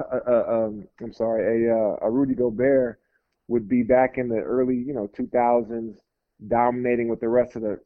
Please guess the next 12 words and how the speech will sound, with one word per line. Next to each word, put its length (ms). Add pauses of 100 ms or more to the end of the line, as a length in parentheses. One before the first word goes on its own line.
(160)
amazing 600
big 200
guys 240
that 120
we 120
had 240
in 100
the 80
league 280
at 100
the 160
time. 400